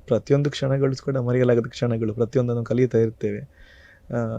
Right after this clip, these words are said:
ನಾನು ಪಾತ್ರಗಳ ಬಗ್ಗೆ ಹೇಳಿದ್ದಲ್ಲ, ಆದ್ರೆ ನಾನು ಈ ಸಲ ಒಂದು ಪಟ್ಲ ಫೌಂಡೇಶನ್ ಕಾಂಪಿಟೇಷನ್ ಆಗಿತ್ತು ಮಕ್ಕಳದ್ದು ಸ್ಪರ್ಧೆದ್ದು. So ಅದೊಂದು ತುಂಬ ನಿರೀಕ್ಷೆ ಇತ್ತು, ದೊಡ್ಡ ಮಟ್ಟದ ಕಾರ್ಯಕ್ರಮ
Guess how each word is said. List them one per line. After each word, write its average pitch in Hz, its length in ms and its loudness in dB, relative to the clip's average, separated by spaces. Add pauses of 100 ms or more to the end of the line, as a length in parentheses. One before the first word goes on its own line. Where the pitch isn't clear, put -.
(420)
ನಾನು 117 160 -6
ಪಾತ್ರಗಳ 151 600 2
ಬಗ್ಗೆ 139 280 0
ಹೇಳಿದ್ದಲ್ಲ, 120 420 -2
ಆದ್ರೆ 131 240 -4
ನಾನು 131 540 -4
ಈ - 20 -12
ಸಲ 123 180 -8
ಒಂದು 117 100 -6
ಪಟ್ಲ 123 300 -2
ಫೌಂಡೇಶನ್ 123 440 -4
ಕಾಂಪಿಟೇಷನ್ 123 440 -4
ಆಗಿತ್ತು 110 300 -10
ಮಕ್ಕಳದ್ದು 110 360 -8
ಸ್ಪರ್ಧೆದ್ದು. 113 560 -8 (640)
So - 120 -6
ಅದೊಂದು 123 200 0
ತುಂಬ 131 180 -2
ನಿರೀಕ್ಷೆ 131 420 0
ಇತ್ತು, - 260 -6 (120)
ದೊಡ್ಡ 120 220 -2
ಮಟ್ಟದ 110 280 -4
ಕಾರ್ಯಕ್ರಮ 110 440 -6